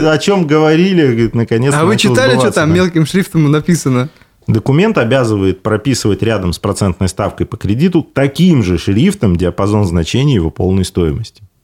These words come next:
Speaker 1: Нормас. То есть, а, это только к рекламе не относится, к баннерам?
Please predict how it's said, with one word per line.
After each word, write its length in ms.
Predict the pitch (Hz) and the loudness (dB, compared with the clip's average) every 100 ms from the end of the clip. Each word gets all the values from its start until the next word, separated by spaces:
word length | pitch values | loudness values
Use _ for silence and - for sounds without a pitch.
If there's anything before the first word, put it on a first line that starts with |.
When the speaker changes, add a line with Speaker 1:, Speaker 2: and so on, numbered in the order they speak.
| _ _ _ _ _ _ _ _ _ _ _ - | _ _ _ _ _ _ _ _ _ _ _ -2
Speaker 1:
Нормас. 480 | 131 131 151 - _ _ _ _ - | 0 2 0 -4 _ _ _ _ -4
То 60 | 156 | 0
есть, 300 | 143 - - | 0 -4 -2
а, 400 | 143 131 127 123 - _ - | 0 0 -2 -4 -12 _ -6
это 220 | 156 151 | -6 -2
только 300 | 175 156 135 - - - - - - - | -4 -2 -6 -10 -20 -20 -20 -20 -20 -12
к 60 | - | -4
рекламе 300 | 147 151 135 | 0 0 0
не 80 | 135 | -2
относится, 400 | 135 208 - 131 | -2 -4 -4 -6
к 40 | |
баннерам? 420 | 135 131 123 113 | -2 0 0 -2